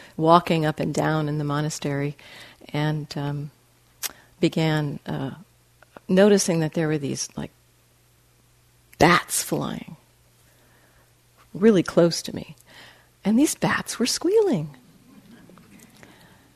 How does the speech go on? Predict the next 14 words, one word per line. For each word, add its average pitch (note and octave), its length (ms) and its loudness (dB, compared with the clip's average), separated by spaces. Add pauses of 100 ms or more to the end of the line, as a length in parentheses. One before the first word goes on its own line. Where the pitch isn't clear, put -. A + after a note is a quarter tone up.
(1500)
In B3+ 180 6
that C4+ 200 4
moment, E4 480 2
the G3+ 100 4
whole B3+ 440 0
thing, G3 560 -2 (300)
I - 40 -4
mean, G#3 400 2
it's - 160 -12
like G#3 240 -2
all D#4+ 220 4
of G4+ 60 6
this F4 160 4
compassion C#4+ 880 0